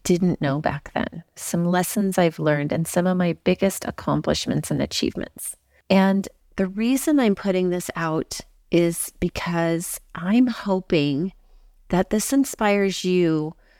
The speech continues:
to grab your journal and to write this out for yourself, to see your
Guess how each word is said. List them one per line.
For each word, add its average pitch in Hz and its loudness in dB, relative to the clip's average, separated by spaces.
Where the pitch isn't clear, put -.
to - -2
grab 175 2
your 220 2
journal 160 -2
and 170 0
to - -2
write 170 0
this 196 0
out 165 -4
for - -2
yourself, - -2
to - -4
see 208 2
your 226 4